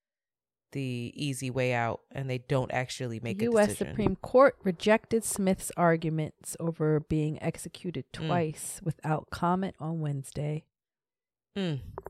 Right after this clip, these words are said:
Speaker 1: Without comment. Okay.
Speaker 2: Tri-, slippery. These are the little things. These are the little things
Speaker 1: They're
Speaker 2: that we
Speaker 1: not little.
Speaker 2: all have to, um, be aware of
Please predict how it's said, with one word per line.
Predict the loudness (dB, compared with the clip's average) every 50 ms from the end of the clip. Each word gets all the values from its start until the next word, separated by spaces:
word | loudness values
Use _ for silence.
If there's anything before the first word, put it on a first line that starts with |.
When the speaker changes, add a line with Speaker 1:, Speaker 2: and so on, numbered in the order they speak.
| -18 _ _ _ _
Speaker 1:
Without | -8 -6 -4 -2 -2 -2 -2 -4
comment. | -6 -8 -8 -8 -8 -8 -8 -10 -12 -14 _ _ _ _ _ _ _ _ _ _ _ _ _ _ _ _ _ _ _ _ _ _ _ -14
Okay. | -14 -10 -6 -6 -6 -6 -6 -8 -12 -16 -18 -16 -18 -18 -18 -20 _ _ _ -12 -12 _ _ _ _ _ _ _ _ _ _ _ _ _ _ _ -20 -20 _ _ _ _ _
Speaker 2:
Tri-, | -2 0 2 2
slippery. | 4 6 8 6 8 8 8 8 8 8 4 2 6
These | 8 10 10 10 10
are | 8
the | 6 6
little | 8 8 8 6
things. | 6 6 8 10 12 12 10 8 4 0 -2 0
These | 2 4 6 6 6 6 4 4 6
are | 6 6 6
the | 6 8
little | 10 10 10 8
things | 4 2 4 6 6 6 6 4 2 0 4
Speaker 1:
They're | 4 4 6
Speaker 2:
that | 6 4
we | 2
Speaker 1:
not | 2 4
little. | 8 10 12
Speaker 2:
all | 12 12 12 12 12 12 12 10 10 6 4 0 -4 -12 -4 4
have | 6 8 8 8 6 2 -2 -10 _ -12
to, | -12 -8 -6 -4 -2 0 0 0 0 0 0 0 0 -2 -2 -4 -8 _ _ _
um, | 2 4 4 4 4 4 2 2 2 0 0 -2 -4 -6 -8 -8 -12 _ _ _ _ _ _ _ _ _ _ 0
be | 4 4
aware | 6 6 6 4 4 4 4 4
of | 4 4 2 0